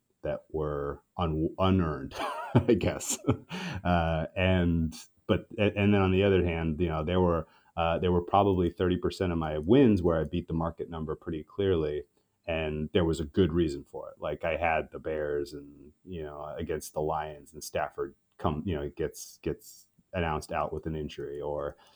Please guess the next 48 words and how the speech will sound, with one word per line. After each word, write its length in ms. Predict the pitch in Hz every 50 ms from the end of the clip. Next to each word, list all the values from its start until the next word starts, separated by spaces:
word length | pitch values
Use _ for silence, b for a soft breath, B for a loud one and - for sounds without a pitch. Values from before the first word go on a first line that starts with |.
| b b
uh, 180 | - 92 - 80
Sam 320 | - - - 98 87 87
Darnold 420 | 82 90 85 85 85 80 78 78 76
gets 260 | 90 85 - - -
mono, 560 | 87 82 82 82 80 80 71 69 71 73 - _ _ _ _ -
uh, 380 | 87 82 78 76 73 73 71 - -
on, 160 | 90 82 78
against, 300 | 76 - 82 80 - -
you 140 | 90 87 82
know, 80 | 76
with 100 | 73 71
the 80 | - 78
Jets 320 | 71 - 87 82 - -
against 280 | 82 78 82 78 - -
the 80 | - 76
Browns 500 | - - 85 78 76 73 71 71 71 78
after 280 | 78 76 - - 73
I 60 | 73
bet 220 | 73 - 80 78 -
the 60 | 73
Browns, 460 | 64 80 80 76 73 73 71 - -
you 80 | - 78
know, 140 | 76 73 73
early 260 | 80 76 76 76 73
in 100 | 71 71
the 80 | 71 71
week. 300 | 73 71 71 71 - -
And, 120 | 73 73 - b b b b b
you 100 | - 92
know, 80 | 85 80
so 140 | - - 95
there 140 | 104 113
were 120 | 107 101 92
a 80 | 90
couple 400 | 90 - 98 92 - - 82 80
of 100 | 76 76
just 300 | - - 80 73 - _ -
absolute 520 | 92 90 85 82 - - 85 80 73 -
smashers 880 | - - - 82 78 78 78 76 - - 73 73 71 71 - - - -
in 140 | 98 82 78
terms 320 | - - 80 78 76 69
of 240 | 78 76 71 69 -
beating 260 | - 87 80 80 78
the 80 | 76 -
closing 380 | - - 90 82 78 76 78 76
number 320 | 76 73 73 71 71 71
that 240 | 76 85 - - -
were, 320 | 82 78 - - 76 -